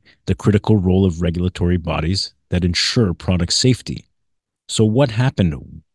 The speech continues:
Who dropped the ball here? You know, California has been a leader in cannabis reform since nineteen ninety-six.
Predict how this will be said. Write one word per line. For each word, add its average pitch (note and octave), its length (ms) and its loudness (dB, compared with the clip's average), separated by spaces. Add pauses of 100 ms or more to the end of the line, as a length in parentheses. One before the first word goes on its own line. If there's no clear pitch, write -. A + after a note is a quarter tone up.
(380)
Who D3+ 120 4
dropped A#2 300 0
the G2 80 0
ball G#2+ 240 2
here? D2+ 300 -6 (380)
You A#2 80 0
know, A2 220 6 (1120)
California C#3 480 4
has G#2+ 180 4
been F#2 480 4 (640)
a G2+ 120 2
leader F#2 640 2 (260)
in G2 180 0
cannabis F#2+ 480 0
reform F#2 340 0
since - 240 -2
nineteen F#2+ 320 2
ninety-six. E2+ 800 -2